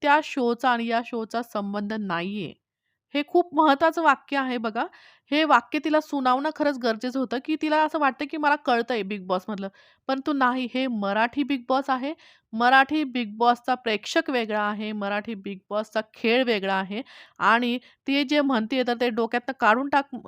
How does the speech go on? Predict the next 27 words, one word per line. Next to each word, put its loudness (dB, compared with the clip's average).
निक्की, -2
की -2
तो 2
शो -2
मी -2
करून -2
आलीये. -2
आणि 4
टॉप 2
जे 2
आहेत 4
ना, 2
टॉप, 4
अ, 6
टेन 0
त्यांचा -4
अंदाज 2
तुला 0
नाहीये, -2
असं -6
बिग-, -10
अ, -4
रितेश -4
सरांनी -2
तिला -4
सांगितलेलं -8
आहे. -12